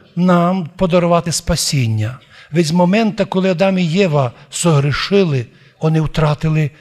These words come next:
світло царства. Так, вони ще були зовні інтересні, з І зшили собі модне плаття із листя, стали модними, інтересними, страстними, блудними,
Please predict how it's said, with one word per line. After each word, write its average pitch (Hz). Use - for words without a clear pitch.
світло 139
царства. 131
Так, 226
вони 208
ще 220
були 226
зовні 214
інтересні, 196
з -
І 185
зшили 208
собі 175
модне 160
плаття 180
із 143
листя, 180
стали 156
модними, 156
інтересними, 143
страстними, 135
блудними, 131